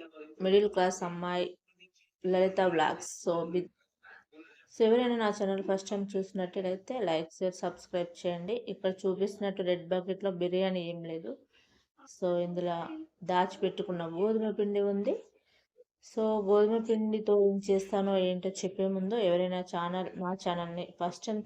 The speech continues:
చూస్తున్నట్టయితే లైక్, షేర్, సబ్స్క్రైబ్ చేయండి. పక్కనే ఉన్న బెల్ యాక్టివేట్ చేయండి. అప్పుడే నేను పెట్టే ప్రతి ఒక్క వీడియో మీకు నోటిఫికేషన్ వస్తుందన్నమాట.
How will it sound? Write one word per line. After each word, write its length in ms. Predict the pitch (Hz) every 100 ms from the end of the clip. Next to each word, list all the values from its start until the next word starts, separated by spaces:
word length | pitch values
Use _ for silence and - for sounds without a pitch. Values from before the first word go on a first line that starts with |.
| 202
చూస్తున్నట్టయితే 680 | 196 196 180 175 170 165 226
లైక్, 300 | 165 170 -
షేర్, 240 | 202 202
సబ్స్క్రైబ్ 720 | - 180 - - 220 214 -
చేయండి. 240 | 202 220
పక్కనే 480 | 285 185 - 180 180 180 175 170 _
ఉన్న 180 | 185 180
బెల్ 280 | 175 175 175
యాక్టివేట్ 540 | 175 170 175 175 -
చేయండి. 320 | 175 175 254 - _ _ _ _ _ _ -
అప్పుడే 260 | 160 208
నేను 220 | 226 233 220
పెట్టే 260 | 214 208
ప్రతి 280 | 202 185 185
ఒక్క 160 | 170 175
వీడియో 260 | 170 190
మీకు 240 | 240 233 196
నోటిఫికేషన్ 600 | 180 180 170 175 - 190
వస్తుందన్నమాట. 720 | 190 - 175 170 175 170